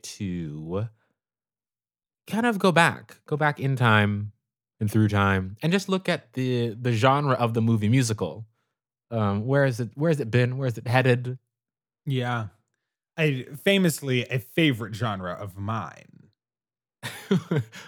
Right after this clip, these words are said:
Speaker 1: What is the earliest, like, movie musical that you can remember in your life?
Speaker 2: Um, okay, well, here, let's be clear about our terms.
Speaker 1: Oh, thank
Speaker 2: You see
Speaker 1: you.
Speaker 2: what I'm saying?
Speaker 1: Yeah.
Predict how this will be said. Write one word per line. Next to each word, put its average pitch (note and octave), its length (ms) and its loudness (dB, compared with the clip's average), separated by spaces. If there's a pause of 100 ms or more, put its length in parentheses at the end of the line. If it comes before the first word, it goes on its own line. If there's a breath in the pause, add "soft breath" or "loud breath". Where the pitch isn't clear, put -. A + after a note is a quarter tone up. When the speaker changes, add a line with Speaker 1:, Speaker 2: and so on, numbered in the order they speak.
(240 loud breath)
Speaker 1:
What F3+ 240 2
is B3+ 120 -6
the A3 180 -2
earliest, D3+ 720 -2 (440)
like, G#2 440 -2
movie A#2+ 340 2
musical G#2+ 360 2
that F#2+ 80 -2
you G2+ 140 -2
can G#2 100 0
remember F#2 340 0
in F2 200 -4
your E2 180 -4
life? D#2+ 380 -14 (840)
Speaker 2:
Um, D#3 560 2
okay, F3 200 4
well, C#3+ 160 4
here, F#3 260 2 (880)
let's F#3+ 240 0
be D3 100 -2
clear - 500 -6 (340)
about A#2+ 240 -2
our A2 140 -4
terms. - 560 -10 (180)
Speaker 1:
Oh, D#3 140 -2
thank A#2 220 -2
Speaker 2:
You A2+ 60 -2
see A#2 80 -8
Speaker 1:
you. G#2+ 60 -6
Speaker 2:
what G#2+ 60 -8
I'm G#2 40 -8
saying? G#2+ 320 -12 (180)
Speaker 1:
Yeah. G#2+ 220 -2